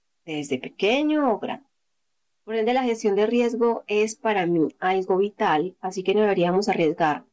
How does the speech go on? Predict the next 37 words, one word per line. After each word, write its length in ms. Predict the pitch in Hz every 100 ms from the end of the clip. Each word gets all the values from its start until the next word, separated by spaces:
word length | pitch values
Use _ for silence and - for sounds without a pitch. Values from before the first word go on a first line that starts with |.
| _ _ _ _ _
más 400 | 208 220 208 196
del 220 | 226 226
tres 280 | - 240 233
por 220 | - 233
ciento 480 | 233 240 226 240 233
de 140 | 208
nuestro 340 | 170 170 - 165
dinero 540 | 180 185 226 240 262 -
en 180 | 170 175
cada 180 | 175 175
operación. 720 | - 180 170 - 180 247 - _
Podría 380 | 220 220 226 226
estar 200 | 247 254
en 180 | 240 247
un 120 | 247
rango 340 | 254 240 240
entre 320 | 247 240 196
el 120 | 185 196
uno 240 | 220 233
por 180 | 208 226
ciento 440 | - 247 240 254
y 80 | 233
el 140 | 190
tres 240 | 185 185 180
por 200 | 208 220
ciento, 380 | 240 233 254 220
dependiendo 480 | 214 190 180 180
de 80 | 208
la 80 | 208
operación, 580 | - - 180 269 302 339 _ _ _ _ _
y 160 | - 247
también 380 | 262 262 254 247
un 140 | 220
buen 160 | 214 208
manejo 500 | 214 208 196 202 185
del 140 | 151
lotaje. 480 | - - 139 -